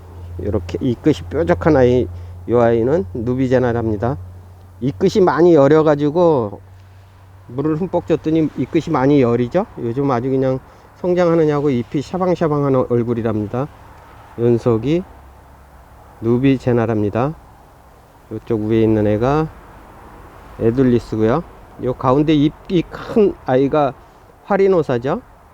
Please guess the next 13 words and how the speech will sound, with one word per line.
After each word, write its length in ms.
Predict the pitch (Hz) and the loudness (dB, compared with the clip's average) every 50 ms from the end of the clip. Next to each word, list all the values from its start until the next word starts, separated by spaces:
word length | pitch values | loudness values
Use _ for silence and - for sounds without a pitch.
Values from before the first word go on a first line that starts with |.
| - - - _ - - - - | -20 -20 -20 _ -20 -16 -10 -8
화리노사는 540 | 170 175 180 180 170 160 190 175 170 170 160 | -4 0 2 2 2 2 2 2 2 4 2
이렇게 680 | 139 135 - - - 156 143 139 151 156 139 110 92 - - - - | 2 0 0 -2 -2 0 0 2 0 0 0 -2 -4 -6 -12 -18 -12
두들레아 540 | - 131 127 147 156 160 156 151 147 151 147 | -8 -6 -4 0 0 2 2 2 2 2 0
종류 280 | 135 143 139 139 139 135 | 0 0 0 2 0 2
중에서 460 | 131 143 139 123 120 156 147 135 127 - - - - - - - - - - - - - - - - - - - - - - - - - - - - 147 | 2 2 2 0 0 -2 -2 -4 -4 -8 -14 -20 -20 -20 -20 -20 -20 -20 -20 -20 -20 -20 -20 -20 -20 -20 -20 -20 -20 -20 -20 -20 -20 -20 -20 -20 -14 -8
요 220 | 110 107 107 104 104 | -4 -2 0 2 2
누비제나나 960 | 110 120 131 147 151 156 151 151 156 151 147 147 147 143 139 135 127 120 - - - - - - _ _ _ _ _ _ _ _ - - - - - - | 2 2 2 2 4 4 4 4 4 4 4 4 4 4 4 2 2 0 -2 -8 -14 -20 -20 -20 _ _ _ _ _ _ _ _ -20 -20 -20 -12 -4 -2
에들리스와는 800 | 127 123 127 165 160 160 156 151 - - 165 156 151 147 139 139 | 0 2 4 4 4 4 2 0 0 -2 0 0 2 0 0 0
다르게 340 | 147 123 127 131 139 151 139 | -2 -2 -2 0 0 0 0
넓은 460 | 113 107 110 123 135 143 143 143 143 | 0 0 2 2 2 2 0 0 0
잎을 240 | 131 123 123 120 117 | 0 0 -2 -2 -2
가지고 320 | 110 107 113 107 107 107 | -2 -2 -2 -2 -2 -2
있죠. 300 | 107 - - 135 160 | -2 -4 -4 -6 -6